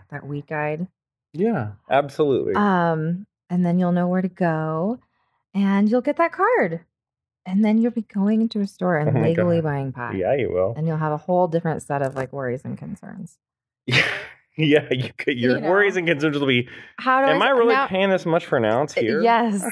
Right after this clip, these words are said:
Speaker 2: Should I go to this other
Speaker 1: But
Speaker 2: place?"
Speaker 1: then that will go down too.
Speaker 2: Yeah.
Speaker 1: <laughs> But you'll have to start responsibly storing it. I guess you're getting it somehow now.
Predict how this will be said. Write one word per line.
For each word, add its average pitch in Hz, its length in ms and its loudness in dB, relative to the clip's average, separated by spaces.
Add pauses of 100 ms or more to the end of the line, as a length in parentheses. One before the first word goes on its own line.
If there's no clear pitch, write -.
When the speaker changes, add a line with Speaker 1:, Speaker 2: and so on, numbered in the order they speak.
(100)
Speaker 2:
Should 147 180 -2
I 131 80 4
go 139 100 0
to 156 80 4
this 120 140 -2
other 123 220 4
Speaker 1:
But 349 220 0
Speaker 2:
place?" - 300 -2 (120)
Speaker 1:
then 180 160 2
that 151 160 2
will 156 80 0
go - 160 -4
down - 220 -6
too. - 160 -12 (180)
Speaker 2:
Yeah. 240 840 0
Speaker 1:
<laughs> 202 60 -2
But 202 120 2
you'll 226 100 0
have 202 140 -2
to 208 100 -4
start 208 300 -2
responsibly 202 680 -2
storing 233 640 -2 (100)
it. - 140 -6 (120)
I 170 120 -2
guess 180 180 -2
you're 151 100 -4
getting 131 280 -2
it - 160 -8
somehow 135 320 -4
now. 131 320 -4